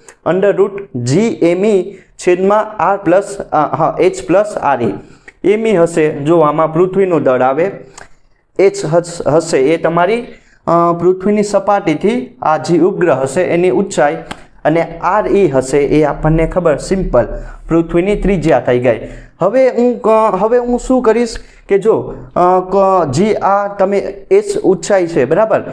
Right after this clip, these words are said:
એની જગ્યાએ શું લઈ લઉં કે ભાઈ ઉપગ્રહ આ સપાટી પર જ રહેલો અથવા તો આ અંતર કેટલું થઈ જાય? શૂન્ય, બરાબર? એચની જગ્યાએ હવે શૂન્ય લઈ, લઈ લઈએ. તો આ ઇક્વેશન કઈ રીતનું બનશે?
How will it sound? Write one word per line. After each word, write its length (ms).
એની 180
જગ્યાએ 380
શું 220
લઈ 140
લઉં 200
કે 220
ભાઈ 180
ઉપગ્રહ 440
આ 100
સપાટી 480
પર 280
જ 60
રહેલો 680
અથવા 320
તો 120
આ 320
અંતર 260
કેટલું 280
થઈ 180
જાય? 360
શૂન્ય, 340
બરાબર? 380
એચની 720
જગ્યાએ 340
હવે 100
શૂન્ય 340
લઈ, 200
લઈ 360
લઈએ. 420
તો 120
આ 320
ઇક્વેશન 500
કઈ 160
રીતનું 360
બનશે? 440